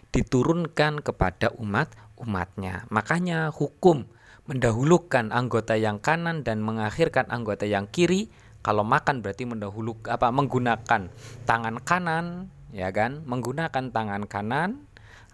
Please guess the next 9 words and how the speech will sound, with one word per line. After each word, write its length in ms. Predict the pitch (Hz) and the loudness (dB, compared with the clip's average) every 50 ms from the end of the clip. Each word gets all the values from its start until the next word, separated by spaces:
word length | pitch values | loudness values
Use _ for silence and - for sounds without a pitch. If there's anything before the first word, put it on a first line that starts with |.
| - - | -10 0
Kalau 560 | - 117 117 117 113 110 107 104 101 - - - - | 2 2 4 4 4 4 4 2 0 -2 -6 -12 -6
berjalan 640 | - 120 110 - - 131 139 143 156 160 170 160 123 | -4 -4 -4 -2 2 4 4 6 6 4 4 2 0
berarti 320 | 113 101 - - 123 117 | 0 0 0 0 -2 -2
mendahulukan 800 | 117 120 110 113 104 98 107 117 127 143 - - - 139 127 117 | 0 0 0 0 -2 -2 -2 -4 -4 -4 -4 0 0 0 0 2
tangan, 400 | - 120 117 110 110 110 110 110 | 0 0 2 2 -2 -4 -2 0
apa, 240 | 113 127 - 127 127 | 0 2 2 2 0
mendahulukan 720 | 127 123 120 113 101 98 107 131 151 147 - 127 120 117 | 2 -2 -2 0 -2 -2 -2 0 0 0 0 0 -2 -2
kaki 320 | 104 - 101 - - - 104 | -2 -4 -4 -4 -4 -8 -6
kanan, 560 | - 104 98 104 120 139 160 185 208 240 | -2 -2 -2 0 2 2 2 2 0 -2